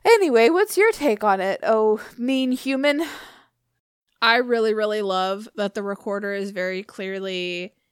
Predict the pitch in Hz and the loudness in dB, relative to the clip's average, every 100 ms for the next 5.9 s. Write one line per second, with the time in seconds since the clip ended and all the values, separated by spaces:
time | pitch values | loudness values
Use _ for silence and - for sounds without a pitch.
0 | _ - 220 214 208 202 214 220 214 214 | _ -2 0 0 0 0 0 0 -2 -2
1 | 202 - _ _ _ _ _ _ 226 226 | -6 -10 _ _ _ _ _ _ 0 0
2 | - 247 208 175 - 208 202 196 185 180 | -2 -2 -2 -4 -2 0 2 0 0 -2
3 | 175 202 - _ 202 196 - 208 196 196 | -4 -8 -14 _ -2 -2 -4 -2 -2 -2
4 | 190 190 202 - 202 190 185 185 196 - | -4 -6 -8 -10 -8 -6 -6 -8 -10 -8
5 | 196 175 175 185 190 147 127 82 | -6 -6 -8 -10 -10 -12 -12 -18